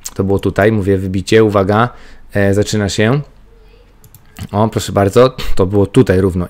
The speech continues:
Initial breakout, w tym momencie, bum, poszło do góry i tutaj, e, w-, trzeba było właśnie uważać na ten moment. Doszliśmy do pierwszego targetu,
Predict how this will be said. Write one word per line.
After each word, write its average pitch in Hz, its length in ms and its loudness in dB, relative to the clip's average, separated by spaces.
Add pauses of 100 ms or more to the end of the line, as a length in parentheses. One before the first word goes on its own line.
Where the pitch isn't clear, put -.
Initial 123 360 2
breakout, 123 460 4
w - 180 -20
tym 113 120 0
momencie, 101 440 2 (420)
bum, 147 240 6
poszło 117 260 2
do 104 100 2
góry 117 300 4 (380)
i 104 120 0
tutaj, 101 460 2
e, 98 680 0
w-, - 340 -14
trzeba 110 200 2
było 104 140 4
właśnie 101 340 -2
uważać 104 600 0
na 110 80 -6
ten 101 140 -2
moment. 101 360 -2 (340)
Doszliśmy 110 240 0
do 92 80 6
pierwszego 104 300 0
targetu, 110 480 2